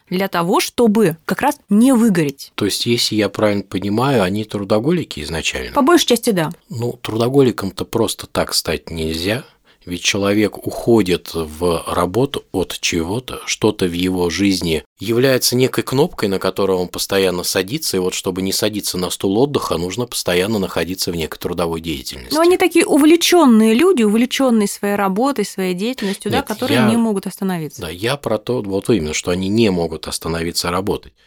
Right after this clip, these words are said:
Speaker 2: И что же их заставляет, собственно говоря, в этой рабочей гонке постоянно находиться? Я просто к тому, что здесь надо задуматься о мотивах такого усердия и о мотивах, а, самого трудоголизма.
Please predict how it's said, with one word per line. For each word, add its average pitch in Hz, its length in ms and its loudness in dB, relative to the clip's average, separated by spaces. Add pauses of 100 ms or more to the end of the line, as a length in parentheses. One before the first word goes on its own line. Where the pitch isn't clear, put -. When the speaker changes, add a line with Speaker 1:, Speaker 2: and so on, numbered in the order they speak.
(240)
Speaker 2:
И 78 140 -10
что - 280 -2
же 127 120 0
их 104 80 -2
заставляет, 110 760 -2
собственно - 500 -8
говоря, 95 320 -4
в 90 80 -2
этой 85 320 -2 (300)
рабочей 92 560 -2
гонке 104 380 -4
постоянно 87 580 -2
находиться? 95 540 -4
Я 110 140 -2
просто 120 300 -4
к - 60 -14
тому, 120 260 -2
что - 180 -8
здесь 95 280 -6
надо 95 180 -4
задуматься 90 640 -6 (260)
о 101 100 0
мотивах 110 680 0
такого 82 680 0
усердия 76 880 -2
и - 20 -2
о 76 80 -4
мотивах, 82 680 -4
а, 71 240 -10
самого 78 360 -2
трудоголизма. 82 760 -2